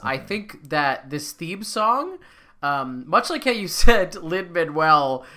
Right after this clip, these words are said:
Speaker 1: uh, is almost t-, too perfect of a fit for this
Speaker 2: <laughs>
Speaker 1: whole show's vibe, this theme song really sets the tone, um, for everything else that we're about to see.
Speaker 2: Oh, yeah.
Speaker 1: And that,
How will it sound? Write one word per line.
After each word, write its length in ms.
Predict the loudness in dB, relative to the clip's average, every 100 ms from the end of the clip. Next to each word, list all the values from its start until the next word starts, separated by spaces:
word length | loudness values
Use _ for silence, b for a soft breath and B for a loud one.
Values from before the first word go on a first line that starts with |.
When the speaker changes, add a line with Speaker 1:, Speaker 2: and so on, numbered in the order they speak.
| B -6
Speaker 1:
uh, 320 | -2 -2 -2
is 160 | -6 -4
almost 560 | -2 -2 -4 -6 -12 -16
t-, 60 |
too 280 | -12 -6 -4
perfect 480 | -2 -4 -4 -8 -8
of 120 | -10
a 60 | -10
fit 300 | -6 -8 -6
for 160 | -10
this 240 | -8 -10 -8
Speaker 2:
<laughs> 60 | -6
Speaker 1:
whole 240 | -4 -4
show's 360 | -4 -4 -4 -2
vibe, 560 | 2 4 4 2 -4 B B B
this 160 | -8 -6
theme 300 | -4 -4 -2
song 320 | 2 2 0
really 280 | -4 -2 -4
sets 440 | 0 0 0 -4
the 140 | -6
tone, 640 | 2 4 6 4 0 -4 -8 b b b -6
um, 640 | -2 -2 -4 -6 -10 -14 -20
for 460 | -6 -2 0 -2 -2
everything 460 | -2 -2 -2 -2
else 260 | 0 0 -2
that 140 | -8
we're 180 | -4 -4
about 300 | -2 -4 -6
to 80 | -10
see. 380 | -10 -10 -10 -10
Speaker 2:
Oh, 180 | -8
yeah. 140 | -4 -4
Speaker 1:
And 340 | -6 -10 -16 -20
that, 420 | -8 -2 -2 -4